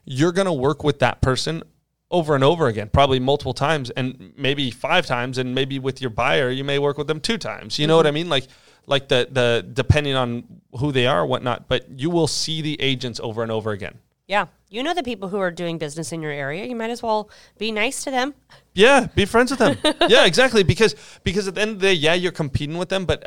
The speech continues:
Speaker 1: also you're gonna be working together. So, so why would you treat somebody in a way that you don't wanna be treated in that space? I, that's how I feel. Like, I don't know. I, I, there's, there's a lot of agents that lack that etiquette,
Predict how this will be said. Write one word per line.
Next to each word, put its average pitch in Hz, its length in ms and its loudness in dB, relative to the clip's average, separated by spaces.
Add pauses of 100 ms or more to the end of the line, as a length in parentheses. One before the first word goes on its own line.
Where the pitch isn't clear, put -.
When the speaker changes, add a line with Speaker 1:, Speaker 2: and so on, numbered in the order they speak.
(120)
Speaker 1:
also 143 380 2
you're 139 200 -4
gonna 143 160 2
be 131 100 0
working 120 280 -4
together. 101 320 -6
So, 123 440 2
so 123 460 -2 (720)
why 131 360 4
would 131 300 0
you 123 340 -2
treat 131 380 -6
somebody 107 680 -2
in 107 160 -4
a 107 60 -6
way 107 220 -2
that 107 160 -4
you 110 140 -6
don't 104 140 -6
wanna 101 180 -8
be 95 120 -12
treated 101 400 -8
in 98 100 -12
that 101 260 -14
space? - 420 -8
I, 123 120 2
that's 131 240 2
how 120 120 0
I 110 100 -2
feel. 104 360 -10
Like, 101 260 -10 (880)
I 117 60 0
don't 110 100 -4
know. 101 240 -6
I, 117 100 0
I, 110 600 -4 (220)
there's, 117 340 -8
there's 117 180 -8
a 113 60 -6
lot 113 220 -2
of 107 100 -4
agents 107 300 -4
that - 120 -8
lack 101 280 -8
that 98 300 -10
etiquette, - 460 -6